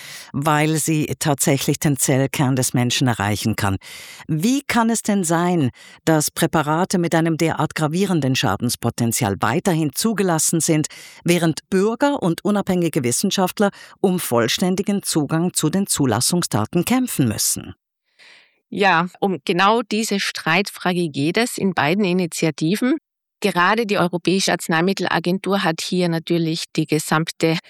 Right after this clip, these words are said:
Speaker 2: Last dieser Offenlegung zu tragen. Und es ist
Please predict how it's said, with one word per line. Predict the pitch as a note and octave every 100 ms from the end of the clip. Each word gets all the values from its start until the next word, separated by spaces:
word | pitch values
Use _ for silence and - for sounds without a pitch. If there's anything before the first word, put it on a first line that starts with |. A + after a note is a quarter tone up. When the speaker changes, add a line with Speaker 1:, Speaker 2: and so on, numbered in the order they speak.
| - -
Speaker 2:
Last | D#3+ E3 B3+ - - -
dieser | G#3 G#3 F3
Offenlegung | G3 - C4 G#3 F3 E3+ A3 G#3+ -
zu | -
tragen. | - - C3+ D3 A3 G#3
Und | F#3+ E3+
es | F#3
ist | - A#3+ -